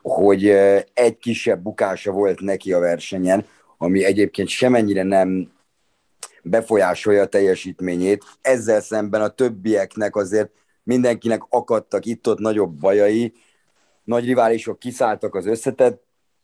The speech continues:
folyó csatából, ugye fel is adták, ahogy említetted, például Roglic, tehát azért ez egy nagyon érdekes dolog, viszont, viszont az látszik, és, és megint az látszott, hogy, hogy Pogacar nem akarja ezt a sárga trikót elengedni már Párizsig,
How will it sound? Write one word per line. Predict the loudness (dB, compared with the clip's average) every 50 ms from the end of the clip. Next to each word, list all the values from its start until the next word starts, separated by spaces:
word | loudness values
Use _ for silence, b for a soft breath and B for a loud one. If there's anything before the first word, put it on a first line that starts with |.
| _ _ _ _ _ _ -2 0 2 2 0 -2
folyó | 0 0 2 2 2 0
csatából, | 2 2 0 2 2 0 0 0 0 0 2 2 2 2 0 -6
ugye | -10 -10 -4
fel | -4 -2 -2
is | -2 -2 -2
adták, | -2 0 0 -2 -2 -2
ahogy | -4 -8
említetted, | -8 -8 -8 -2 -2 -2 -2 -4 -14 -6
például | -4 -2 0 0 0 0
Roglic, | -2 -4 -4 0 0 0 0 0 -4 -2
tehát | 0 2 2 4 2 2 2 0
azért | 2 4 4 2 4 4 4
ez | 2 4 4
egy | 2 2 2 0
nagyon | -2 -2 -2 -2 0 0
érdekes | 0 0 0 0 -2 0 0 -2 -2 -2 -2
dolog, | 0 2 4 4 4 2 2 _ _ _ _ _ _ _ _ _ _ _ _ _ _ _ _ _ _ -12
viszont, | -6 -4 -4 -4 -2 -2 0 0 0 -2 -4 -8 _ _ _
viszont | -4 -4 -4 -2 0 -2 -2 -2 _ _
az | 0 2 2 2 0 -2 -10 -18 -20 _ -8 -6
látszik, | -4 -4 -4 -6 -10 -12 -8 -6 -6 -4 0
és, | -2 -2 -2 -2 -6
és | -6 -4 0
megint | 0 0 2 2 2
az | 2 2 2 2
látszott, | 2 2 2 0 -4 -2 -2 -2 -2 -2 -6 _ _ -4
hogy, | -2 -2 -2 -2
hogy | -4 -6 0
Pogacar | 0 2 2 2 4 4 2 2
nem | 4 2 0 0 0
akarja | 0 0 0 0 0 0 0 2 0 -4
ezt | -4 -4
a | -10
sárga | -4 -2 -2 0 0 -2 -4
trikót | -6 -6 -14 -12 -4 -2 -2 0 2
elengedni | 2 0 2 0 0 -2 -2 0 -2 -2
már | 0 0 0 0 0
Párizsig, | 0 0 0 0 -2 -4 -8 -8 -10 -10 -10 -12